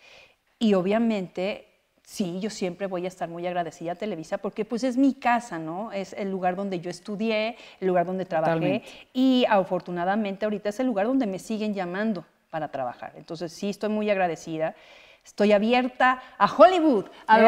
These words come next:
Speaker 1: que
Speaker 2: Eso,
Speaker 1: sea.
Speaker 2: eso.
Speaker 1: A todos lados me
Speaker 2: Pues,
Speaker 1: voy a
Speaker 2: oye,
Speaker 1: ir.
Speaker 2: la vida también es de
Speaker 1: Oye,
Speaker 2: conectes
Speaker 1: a
Speaker 2: y de
Speaker 1: Bollywood.
Speaker 2: relaciones.
Speaker 1: ¿Es Bollywood o cómo se llama el de
Speaker 2: Bollywood, sí, el, el que es
Speaker 1: También, sí, claro.
Speaker 2: Pero la verdad es que cuando tienes, eh,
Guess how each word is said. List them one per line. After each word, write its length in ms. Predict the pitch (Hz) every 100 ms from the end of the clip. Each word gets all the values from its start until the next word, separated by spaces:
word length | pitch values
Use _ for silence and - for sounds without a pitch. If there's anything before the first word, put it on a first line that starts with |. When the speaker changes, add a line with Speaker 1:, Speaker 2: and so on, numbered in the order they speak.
| 233
Speaker 1:
que 80 | 262
Speaker 2:
Eso, 120 | 254
Speaker 1:
sea. 640 | 285 277 247 240 226 214 226 339
Speaker 2:
eso. 600 | 339 330 302 285 262 247
Speaker 1:
A 140 | 214 -
todos 240 | 359 370
lados 360 | 339 320 269 220
me 100 | 247
Speaker 2:
Pues, 160 | 240
Speaker 1:
voy 60 | -
a 40 | 220
Speaker 2:
oye, 120 | 302
Speaker 1:
ir. 60 | 285
Speaker 2:
la 140 | 269
vida 300 | 262 294 381
también 360 | 330 247 262 285
es 120 | 320
de 80 | 269
Speaker 1:
Oye, 80 | 233
Speaker 2:
conectes 480 | 220 226 226 208 185
Speaker 1:
a 20 |
Speaker 2:
y 40 |
de 40 | 226
Speaker 1:
Bollywood. 140 | 285 320
Speaker 2:
relaciones. 1120 | 294 320 339 254 302 349 311 294 233 - -
Speaker 1:
¿Es 120 | 247
Bollywood 440 | 220 285 311 370 330
o 80 | 262
cómo 180 | 247
se 140 | 262 220
llama 340 | 220 226 220
el 200 | 175 165
de 240 | 147 135 170
Speaker 2:
Bollywood, 380 | 202 240 233 -
sí, 160 | 214
el, 120 | 180 170
el 200 | 165 156
que 140 | 170
es 80 | 190
Speaker 1:
También, 400 | 220 269 311 294
sí, 180 | - 285
claro. 720 | 285 320 339 302 214 123 - - _
Speaker 2:
Pero 300 | 220 214 202
la 180 | 196 214
verdad 240 | 202 214
es 80 | 277
que 80 | 349
cuando 280 | 320 226 196
tienes, 340 | 233 254 294
eh, 720 | 262 208 196 180 170 - _